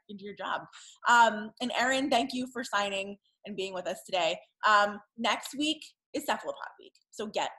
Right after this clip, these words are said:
pumped because we love cephalopods at Skype a Scientist. So Monday, we're gonna, gonna talk about raising cephalopods in captivity. Tuesday, we're talking about squid senses. Friday, we're talking about cuttlefish, um, and all the, the research that we do on them.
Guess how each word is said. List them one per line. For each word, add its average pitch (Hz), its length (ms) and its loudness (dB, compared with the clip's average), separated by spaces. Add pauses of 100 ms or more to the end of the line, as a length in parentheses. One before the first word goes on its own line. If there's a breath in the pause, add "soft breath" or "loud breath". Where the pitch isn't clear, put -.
pumped 185 400 -6
because 226 180 -10
we 214 80 -8
love 190 180 0
cephalopods 170 580 -6
at - 120 -16
Skype 170 160 -4
a 180 60 -10
Scientist. - 640 -8
So 214 200 0
Monday, 247 360 4
we're 226 180 -6
gonna, 220 180 -10 (140)
gonna 220 120 0
talk 208 260 2
about 196 260 4
raising 233 320 -4
cephalopods 220 640 0
in 196 200 -12
captivity. 330 640 -4 (320 loud breath)
Tuesday, 285 320 2
we're 262 120 2
talking 202 340 2
about 180 280 2
squid 185 340 -6
senses. 285 440 2 (300 loud breath)
Friday, 240 360 6
we're 226 120 -4
talking 208 400 2
about 190 340 4 (160)
cuttlefish, - 600 -2 (360 soft breath)
um, 190 180 2
and - 80 -4
all 190 340 4
the, 175 500 2
the 208 140 -6 (100)
research 262 400 -4
that 262 200 -2
we 285 100 -6
do 302 80 -4
on 381 200 -6
them. - 100 -12